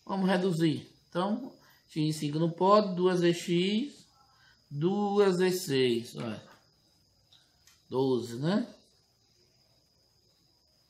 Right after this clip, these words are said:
Multiplica fora por dentro. Mais três x menos cinco, tá vendo?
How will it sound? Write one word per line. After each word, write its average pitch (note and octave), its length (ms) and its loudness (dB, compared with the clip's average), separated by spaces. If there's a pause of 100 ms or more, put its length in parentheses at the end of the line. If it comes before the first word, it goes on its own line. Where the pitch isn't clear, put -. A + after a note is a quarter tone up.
(2750)
Multiplica D3 600 -4
fora C#3 340 -2
por D3+ 240 -6
dentro. B2 440 -8 (1200)
Mais C#3 960 -2 (2000)
três D#3 260 -2
x E3 540 -2
menos F3 480 0
cinco, A2+ 460 -8
tá C3 80 -12
vendo? F3+ 360 -6